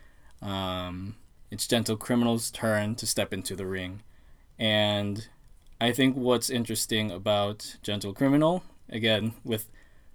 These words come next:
comparing him with his similarities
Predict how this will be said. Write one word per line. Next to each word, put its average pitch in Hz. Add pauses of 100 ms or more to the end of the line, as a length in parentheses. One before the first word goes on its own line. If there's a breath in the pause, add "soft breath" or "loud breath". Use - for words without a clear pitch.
(300 soft breath)
comparing 131
him 120
with 113 (100)
his 107 (160)
similarities 107